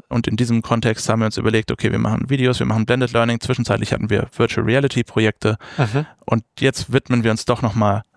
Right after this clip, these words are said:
Speaker 1: dem Versuch, da die Texte anzufassen. Und dann haben wir tatsächlich in dieser Konstellation mit Dirk, der war damals der Direktor unseres Center for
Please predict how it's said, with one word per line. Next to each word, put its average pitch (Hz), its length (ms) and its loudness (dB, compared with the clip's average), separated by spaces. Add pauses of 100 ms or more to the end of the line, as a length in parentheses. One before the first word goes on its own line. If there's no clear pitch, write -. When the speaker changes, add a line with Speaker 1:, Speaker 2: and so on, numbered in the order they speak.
(260)
Speaker 1:
dem 107 180 2
Versuch, 110 460 -2
da 104 140 0
die - 180 -6
Texte - 360 -2
anzufassen. - 600 -2 (840)
Und 143 280 2
dann 143 320 0
haben 131 300 2
wir 135 100 2
tatsächlich 131 420 0
in 127 100 0
dieser 113 240 0
Konstellation 117 800 0
mit - 180 -4
Dirk, 208 280 0
der 113 120 0
war 113 100 2
damals 110 460 0 (560)
der 104 380 0 (120)
Direktor 117 360 0
unseres 110 320 -2
Center 120 360 2
for - 460 0